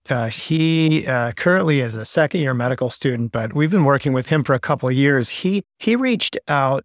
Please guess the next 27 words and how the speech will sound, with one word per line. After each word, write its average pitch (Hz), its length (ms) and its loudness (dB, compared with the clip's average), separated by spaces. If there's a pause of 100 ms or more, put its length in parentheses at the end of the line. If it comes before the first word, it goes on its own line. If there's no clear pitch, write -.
to 131 540 0
me 135 640 2
through 147 460 2
a 131 100 0
couple 139 280 -2
of 123 100 0
other 127 260 2
contacts 135 680 -2
when 127 220 0
he 139 160 2
was 120 240 0
at 117 180 -4
Mayo, 127 560 -2 (220)
you 127 160 -4
know, 98 80 -8
prior 143 400 0
to 120 160 -4
his 110 160 -6
time 123 280 0
at 120 80 -4
Northwestern. 127 800 -2
And 110 160 -4
so 123 220 -4
in 117 80 -4
getting 151 300 2
to 135 100 2
Northwestern, 131 840 0